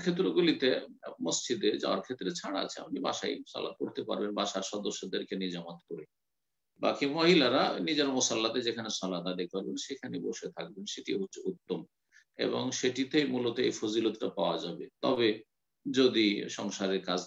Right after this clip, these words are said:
থাকে, ছেলে মেয়েদেরকে school পাঠাতে হবে, অথবা স্বামীকে বিদায় করতে হবে ডিউটিতে, তাকে নাস্তা দিতে হবে, তাহলে সেই কাজটা আরো বেশি গুরুত্বপূর্ণ, এর চাইতে বেশি সওয়াবের কাজ। এমন নয় যে স্বামী, আহ, বিনা নাস্তায় চলে যাচ্ছে,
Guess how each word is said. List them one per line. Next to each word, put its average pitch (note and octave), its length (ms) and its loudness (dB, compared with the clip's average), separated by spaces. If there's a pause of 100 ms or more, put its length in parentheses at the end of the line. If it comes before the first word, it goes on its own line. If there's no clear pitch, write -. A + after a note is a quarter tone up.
থাকে, E2+ 260 -4 (120)
ছেলে - 240 -4
মেয়েদেরকে F2+ 380 -2
school - 320 -4
পাঠাতে F2 380 -4
হবে, E2 220 -4
অথবা F2+ 360 -4
স্বামীকে E2+ 520 -6
বিদায় F#2+ 300 0
করতে - 240 -6
হবে F2 200 -2
ডিউটিতে, F2+ 420 -4 (160)
তাকে D#2+ 180 -6
নাস্তা - 340 -6
দিতে - 280 -12
হবে, C#2+ 200 -12 (120)
তাহলে - 260 -4 (100)
সেই D2+ 140 2
কাজটা - 380 -2
আরো E2+ 180 4
বেশি D2+ 220 0
গুরুত্বপূর্ণ, - 480 -6
এর E3 180 2
চাইতে F#3 200 2
বেশি C3+ 220 0
সওয়াবের F#2+ 440 -2
কাজ। - 120 -20 (880)
এমন B2+ 300 4
নয় G#3 160 4
যে G3 140 8
স্বামী, E3 340 4 (160)
আহ, C#3+ 340 4 (300)
বিনা C#3+ 200 6
নাস্তায় C3+ 420 6
চলে C#3+ 180 6
যাচ্ছে, E3+ 280 2